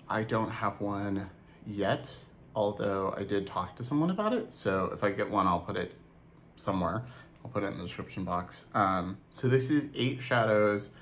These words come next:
E-, they're each one point one grams, so you get a pretty standard amount per shadow. Um, and the box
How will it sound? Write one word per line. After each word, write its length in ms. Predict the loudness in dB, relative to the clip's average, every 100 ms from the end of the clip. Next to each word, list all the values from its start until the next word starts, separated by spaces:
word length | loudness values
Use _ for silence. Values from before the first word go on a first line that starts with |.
| -20 -20 -16
E-, 140 | -4 0
they're 180 | 2 4
each 300 | 2 0 0
one 240 | 2 2
point 220 | 2 2
one 200 | 2 0
grams, 640 | 2 4 6 4 2 -2 -4
so 60 |
you 80 | -2
get 280 | 0 0 0
a 40 | -10
pretty 280 | -4 -4
standard 420 | -2 -4 -2 -2 -2
amount 360 | -2 -2 -4
per 140 | -8 -4
shadow. 540 | 4 6 8 6 4 -4 -16 -20 -20 -20 0
Um, 300 | 6 6 6
and 520 | 4 4 6 6 4 0 -4
the 80 | 0
box 400 | 2 2 -6